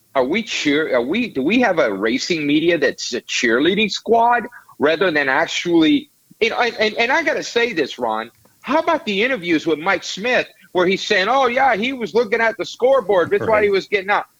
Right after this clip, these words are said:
Speaker 1: Bull-, yeah, uh, you know, I mean, come on. Cheerleading squads. Thank God some of these people are not wearing tutus and the little short skirts.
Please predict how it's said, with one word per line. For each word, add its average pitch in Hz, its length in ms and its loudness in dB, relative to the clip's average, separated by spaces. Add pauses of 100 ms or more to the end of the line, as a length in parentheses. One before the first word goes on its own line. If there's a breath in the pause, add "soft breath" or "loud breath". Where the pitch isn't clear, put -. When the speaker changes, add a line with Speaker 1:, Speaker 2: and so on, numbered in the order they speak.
(240)
Speaker 1:
Bull-, 302 640 2 (640)
yeah, 226 420 -6
uh, 214 220 0 (120)
you 233 220 -2
know, 226 180 2
I 226 140 2
mean, 220 160 -2
come 311 320 -2
on. 233 600 0 (840)
Cheerleading 233 560 0
squads. 110 600 -2
Thank 202 220 -4
God 240 220 0
some 196 220 -4
of 170 60 -8
these 156 140 -6
people 165 260 -2
are 139 80 -2
not 139 240 -2
wearing 131 340 -2
tutus 127 560 -4
and 117 240 -4 (200 soft breath)
the 123 100 2
little 120 220 4
short 117 340 0
skirts. - 600 -2